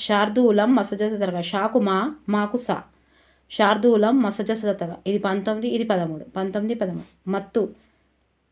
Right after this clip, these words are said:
మసజస తతగ, ఇగో మత్తెపము సబరణమయవ,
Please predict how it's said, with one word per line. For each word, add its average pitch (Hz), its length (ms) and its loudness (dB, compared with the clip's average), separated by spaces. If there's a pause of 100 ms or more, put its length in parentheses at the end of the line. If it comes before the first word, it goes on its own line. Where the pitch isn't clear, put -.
(380)
మసజస 220 640 0
తతగ, 196 460 -4 (300)
ఇగో 170 200 -6 (460)
మత్తెపము 196 760 -4 (200)
సబరణమయవ, 208 840 2